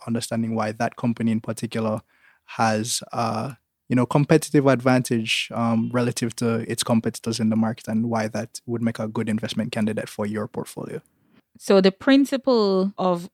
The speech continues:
Speaker 2: investing in the U S equities market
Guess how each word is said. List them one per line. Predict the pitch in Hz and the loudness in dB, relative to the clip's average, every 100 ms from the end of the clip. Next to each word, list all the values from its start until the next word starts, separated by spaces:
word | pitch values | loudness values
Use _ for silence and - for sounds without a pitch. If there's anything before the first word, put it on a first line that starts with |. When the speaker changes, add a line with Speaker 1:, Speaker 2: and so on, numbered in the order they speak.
| - | 2
Speaker 2:
investing | 208 196 196 190 - 190 | 4 6 4 2 0 0
in | 175 185 | 0 0
the | 180 | 0
U | 180 180 180 | 0 -2 -4
S | 180 - - - _ | -6 -8 -12 -14 _
equities | 190 - 180 - 165 165 165 - | 0 0 -4 -2 -4 -4 -6 -6
market | 170 170 170 170 - 160 165 - | -4 -4 -4 -6 -6 -10 -10 -14